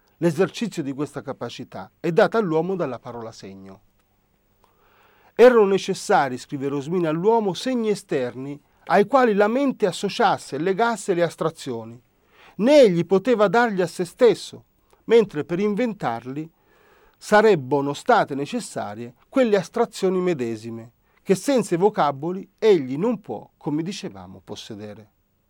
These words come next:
Qual è allora l'origine del linguaggio, se senza di esso gli astratti non possono essere elaborati e senza gli astratti non può formarsi il linguaggio? È qui che l'origine divina del linguaggio, già prima abbozzata in modo implicito,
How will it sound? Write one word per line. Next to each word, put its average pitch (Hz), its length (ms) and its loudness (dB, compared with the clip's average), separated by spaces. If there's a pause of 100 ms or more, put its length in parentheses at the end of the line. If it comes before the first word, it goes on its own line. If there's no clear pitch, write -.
(340)
Qual 285 180 6
è 302 100 8
allora 139 400 0
l'origine 131 520 -6
del 123 180 -6
linguaggio, 107 720 -12 (240)
se - 180 2
senza 196 400 -2
di 165 160 0
esso 185 300 -2
gli 151 120 -2
astratti 185 500 -4
non 143 160 -6
possono 156 400 -6
essere 147 300 -6
elaborati 135 640 -4
e 151 100 -8
senza 196 320 -6
gli 156 100 -6
astratti 165 640 -4 (240)
non 175 160 0
può 185 120 4
formarsi 151 600 -6
il 127 60 -10
linguaggio? 123 640 -10 (840)
È 254 80 2
qui 208 160 -4
che 165 140 -4
l'origine 156 440 -2
divina 160 360 -2
del 147 120 -4
linguaggio, 170 600 0
già 143 160 -4
prima 185 260 -2
abbozzata 143 680 -2
in 131 80 -10
modo 160 240 -2
implicito, 170 680 -6